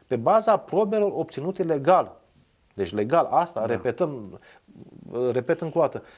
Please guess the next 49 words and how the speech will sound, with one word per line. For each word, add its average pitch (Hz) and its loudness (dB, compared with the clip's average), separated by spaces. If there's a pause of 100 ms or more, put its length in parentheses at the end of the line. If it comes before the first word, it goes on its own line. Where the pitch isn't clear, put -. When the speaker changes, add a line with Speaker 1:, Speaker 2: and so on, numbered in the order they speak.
(160)
Speaker 1:
uh, 113 0 (2000)
țintim 143 -2
toți 190 0
spre - -6
democrații 131 -2
avansate 127 0
și - -20
când 95 -8
vedem 110 0
la 170 2
televizor 131 -2
exemple 117 -4
de 104 -4
genul 123 -4
ăsta, 95 -10
cum 95 -14
nu 127 0
a 117 4
luat 127 2
pentru 113 -6
că - -10
a 113 -4
încălcat 127 -4
legea, 135 0
nu 110 -10
înseamnă, 113 -6 (120)
înseamnă 117 -6
o - -4
anumită 113 -4
probă, 147 -2 (140)
Speaker 2:
Da. 127 -16
Speaker 1:
wow! 123 2 (680)
Dar 87 -12
când 139 -4
la 131 4
noi, 139 0
Speaker 2:
Punga-i 131 4
Speaker 1:
„A, - 6
Speaker 2:
punga 143 4
Speaker 1:
stai 131 4
Speaker 2:
mea, 160 2
e - 0
Speaker 1:
că 147 2
e 127 6
ăla 143 6
Speaker 2:
proprietatea 147 4
Speaker 1:
sau 131 6
Speaker 2:
mea. 156 4
Speaker 1:
ăla”, 156 2